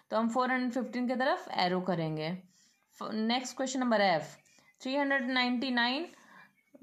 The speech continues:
फिर बीच में ब्लैंक्स and फ़ोर हंड्रेड। हमें पता है स्टूडेंट्स, थ्री हंड्रेड एंड नाइंटी नाइन से फ़ोर हंड्रेड बड़ा है, तो हमारा फेस किधर है,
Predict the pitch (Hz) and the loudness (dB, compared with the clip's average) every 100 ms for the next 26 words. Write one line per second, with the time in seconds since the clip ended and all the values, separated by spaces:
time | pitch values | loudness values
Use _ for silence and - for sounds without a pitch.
0 | - 247 208 233 269 233 220 233 302 - | -6 -2 0 0 0 2 4 2 0 -2
1 | 247 277 226 226 214 196 165 156 151 - | -2 -2 0 0 2 2 2 0 -2 -6
2 | - - 220 220 240 277 294 302 294 262 | -20 -14 -6 -2 2 4 4 2 -2 -2
3 | 269 294 294 - 269 269 262 269 262 254 | 0 -2 -6 -4 -2 0 0 2 2 2
4 | 254 254 247 254 294 - 247 254 247 226 | 0 0 0 -2 -4 -2 -2 0 -2 0
5 | 233 233 254 294 381 - - - - - | 2 2 2 0 -4 -12 -20 -20 -20 -12
6 | - 247 233 233 233 269 262 294 262 294 | -4 0 4 2 2 -4 -4 -2 0 2
7 | 320 | 2